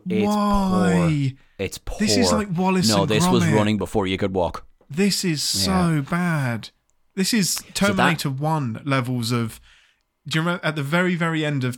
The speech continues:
Speaker 1: Ye-
Speaker 2: T one where the skeleton
Speaker 1: Yeah.
Speaker 2: Terminator is walking and you can clearly see
Speaker 1: Oh, it's
Speaker 2: they are not in the same place. Um, Reese
Speaker 1: They're
Speaker 2: and
Speaker 1: not,
Speaker 2: Connor
Speaker 1: like,
Speaker 2: are
Speaker 1: like,
Speaker 2: not
Speaker 1: they're
Speaker 2: there.
Speaker 1: Basically, that's a s-, uh, like a cinema screen
Speaker 2: Yeah.
Speaker 1: that they're just like, "Oh, we should walk away from the cinema
Speaker 2: Yeah,
Speaker 1: screen."
Speaker 2: exactly.
Speaker 1: Yeah, no, you're dead right.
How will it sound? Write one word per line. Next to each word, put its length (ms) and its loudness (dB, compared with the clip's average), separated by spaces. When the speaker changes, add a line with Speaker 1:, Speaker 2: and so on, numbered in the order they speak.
Speaker 1:
Ye- 140 2
Speaker 2:
T 60 2
one 320 -2
where 280 0
the 160 -4
skeleton 960 -2
Speaker 1:
Yeah. 60 -20
Speaker 2:
Terminator 840 -6
is 220 -2
walking 600 -2
and 120 0
you 100 -2
can 160 -2
clearly 420 0
see 300 -4
Speaker 1:
Oh, 180 -10
it's 140 -20
Speaker 2:
they 200 -2
are 160 -2
not 260 -2
in 100 -4
the 60 -2
same 320 -4
place. 540 -10
Um, 360 -6
Reese 300 0
Speaker 1:
They're 80 2
Speaker 2:
and 80 0
Speaker 1:
not, 100 0
Speaker 2:
Connor 200 2
Speaker 1:
like, 20 -2
Speaker 2:
are 100 0
Speaker 1:
like, 120 2
Speaker 2:
not 140 0
Speaker 1:
they're 160 -4
Speaker 2:
there. 380 -4
Speaker 1:
Basically, 280 -4
that's 240 -6
a 40 -12
s-, 320 -8
uh, 360 -6
like 160 -12
a 60 -4
cinema 360 -4
screen 220 -4
Speaker 2:
Yeah. 180 -6
Speaker 1:
that 140 -6
they're 100 -4
just 160 -8
like, 160 -6
"Oh, 140 2
we 140 -2
should 140 -6
walk 180 -4
away 180 -4
from 100 -12
the 80 -10
cinema 240 -6
Speaker 2:
Yeah, 200 -2
Speaker 1:
screen." 160 -2
Speaker 2:
exactly. 300 0
Speaker 1:
Yeah, 120 2
no, 100 -2
you're 160 -2
dead 180 -2
right. 120 -4